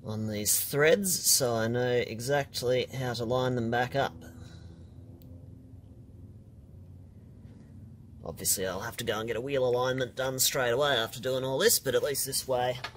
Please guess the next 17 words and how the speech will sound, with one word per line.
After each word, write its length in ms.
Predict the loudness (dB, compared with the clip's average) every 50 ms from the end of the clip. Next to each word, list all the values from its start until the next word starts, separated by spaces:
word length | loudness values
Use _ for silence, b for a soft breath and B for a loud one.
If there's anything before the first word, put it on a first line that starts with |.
| -16 -20 -20 B B B B B B -6
you 140 | -4 0
get 160 | 2 4 4 4
'em 120 | 2 -2
pretty 400 | -6 -8 -4 -2 0 0 0 -2
close 400 | -4 -2 0 0 0 2 2 0
so 140 | 0 0 0
your 100 | 0 -2
tyres 500 | -2 -2 -2 -2 0 0 -2 -2 -2 -2
aren't 240 | -2 -2 -2 -2 0
all 240 | 2 4 4 4 4
out 220 | 2 2 -2 -4
like 180 | -6 -8 -8 -10 -14 -20 -20 -14 -8
that 380 | -6 -6 -4 -4 -6 -8 -8
or 160 | -8 -10 -10 -12 -16 -20 -20 -20 -20 -20 -20 -20 -20 -20 -20 -20 -20 -20 -20 -20 -20 -20 -20 -20 -20 -20 -20 -14 -8
weird 360 | -6 -2 0 0 0 0 0
directions, 560 | -2 -6 -6 -6 -8 -8 -8 -8 -6 -4 -4
so 340 | -2 -2 -2 -4 -6 -6 -8